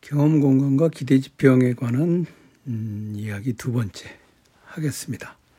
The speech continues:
경험이라고 하는 것과 기대라고 하는 것, 이건 역사적 개념으로서 사용하기 적당하다고 코젤렉이 보는 것은 그런 얘기하죠.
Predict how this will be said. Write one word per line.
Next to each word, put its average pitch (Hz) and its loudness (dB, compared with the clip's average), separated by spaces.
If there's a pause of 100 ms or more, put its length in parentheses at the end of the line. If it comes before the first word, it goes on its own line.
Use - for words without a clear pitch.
(960)
경험이라고 170 4
하는 151 4
것과 151 -4
기대라고 123 -4
하는 117 -8
것, - -12 (220)
이건 156 2
역사적 156 -2
개념으로서 120 -4
사용하기 123 -6 (440)
적당하다고 117 -8 (920)
코젤렉이 147 2
보는 104 -6
것은 98 -2 (1120)
그런 - 0
얘기하죠. 147 0